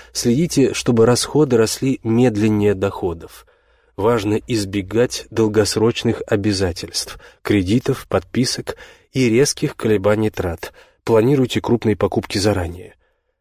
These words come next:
Контроль над расходами и планирование — основа финансовой стабильности и свободы выбора. Три корзины. Куда же направить свободные средства? Автор предлагает концепцию трёх корзин.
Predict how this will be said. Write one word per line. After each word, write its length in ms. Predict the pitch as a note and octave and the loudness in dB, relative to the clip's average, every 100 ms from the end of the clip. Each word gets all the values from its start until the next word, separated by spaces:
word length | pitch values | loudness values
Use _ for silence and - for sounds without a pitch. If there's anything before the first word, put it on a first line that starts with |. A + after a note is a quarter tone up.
| _ - | _ -2
Контроль 500 | A#2+ A#2+ C3+ A#2+ G2+ | 2 2 4 4 4
над 160 | G2 | 2
расходами 640 | G2+ F#2+ - B2+ B2 G#2+ A2 | 2 2 -2 -4 -2 0 -2
и 140 | - | -4
планирование — 800 | - G#2 F#2 G2+ C#3+ D3 D3 C#3+ - | 0 2 4 4 4 4 2 0 0
основа 520 | A2 - G#2+ A#2+ C3+ | -4 -2 2 4 2
финансовой 600 | - G#2 G#2+ F#2+ G#2 F#2 | 2 2 4 2 0 -2
стабильности 840 | - F#2+ F2+ B2 C#3 C3 - C3+ - - - _ | 0 -2 0 2 2 0 -4 -8 -10 -18 -20 _
и 100 | B2+ | -4
свободы 500 | - B2+ G2+ G#2+ G#2+ | 2 2 4 2 2
выбора. 480 | F#2+ F2+ F2 - - _ _ _ _ _ _ _ _ _ _ _ _ _ _ | -2 -2 -6 -12 -20 _ _ _ _ _ _ _ _ _ _ _ _ _ _
Три 280 | - A2+ C3+ | -2 0 0
корзины. 800 | - B2+ A#2 F#2+ G#2+ E2+ E2 - _ _ _ _ _ _ _ _ _ _ _ | 0 0 2 0 0 0 -6 -14 _ _ _ _ _ _ _ _ _ _ _
Куда 280 | - G#2 B2+ | -4 2 4
же 140 | A#2 | 4
направить 680 | A2+ G#2 - A#2 B2+ C3 - - | 2 0 2 2 2 -2 -8 -8
свободные 680 | - G#2+ G2 G#2 G#2+ G#2+ G#2 | -4 -2 2 2 2 0 0
средства? 720 | - F#2+ E2+ - - - - _ _ _ _ _ _ | -2 -4 -6 -10 -14 -16 -20 _ _ _ _ _ _
Автор 380 | A#2 C3+ - C#3 | -2 0 -4 -2
предлагает 580 | A#2+ G#2+ G#2 G#2+ C#3 | 0 2 2 2 0
концепцию 720 | - A2+ G#2 - C#3 - D#3 D3+ | 0 0 0 -4 -6 -2 -2 0
трёх 360 | A2+ A#2 - | 2 2 2
корзин. 560 | - G#2+ G2 F2+ - | -2 -2 -2 -6 -10